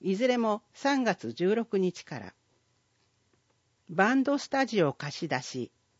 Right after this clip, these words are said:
中学生、高校生世代対象。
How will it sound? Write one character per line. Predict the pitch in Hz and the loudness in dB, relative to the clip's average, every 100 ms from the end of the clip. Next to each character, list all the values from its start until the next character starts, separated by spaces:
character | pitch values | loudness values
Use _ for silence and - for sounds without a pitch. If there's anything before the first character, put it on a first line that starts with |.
| _ _ _ _ | _ _ _ _
中 | - 247 269 | -2 0 2
学 | 285 285 | 2 0
生、 | - 170 123 85 _ | -2 0 0 -2 _
高 | - 247 | 2 4
校 | 262 277 269 | 4 0 0
生 | - 247 254 | 2 2 2
世 | - 254 | 0 0
代 | 226 135 | 2 -2
対 | - 123 | -4 -10
象。 | 117 117 107 | -8 -8 -8